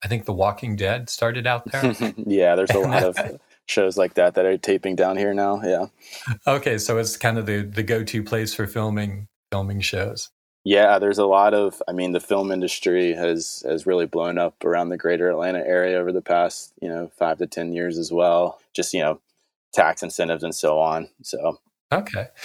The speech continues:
Speaker 1: And so people coming, and so Atlanta, it's, um, you, I, I know in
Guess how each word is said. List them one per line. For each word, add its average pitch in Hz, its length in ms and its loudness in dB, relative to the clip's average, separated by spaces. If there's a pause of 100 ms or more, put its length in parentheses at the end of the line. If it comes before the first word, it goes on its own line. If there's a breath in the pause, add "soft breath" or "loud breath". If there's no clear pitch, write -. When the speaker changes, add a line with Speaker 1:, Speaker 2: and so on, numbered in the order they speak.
(160 loud breath)
Speaker 1:
And 127 100 0
so 147 160 0
people 151 300 -4
coming, 147 380 -2
and 135 320 -2
so 139 180 -2
Atlanta, 127 560 -2
it's, 104 400 -4
um, 104 480 0 (800 soft breath)
you, 120 440 -4
I, 113 220 2
I 113 140 0
know 120 180 -2
in 117 280 -4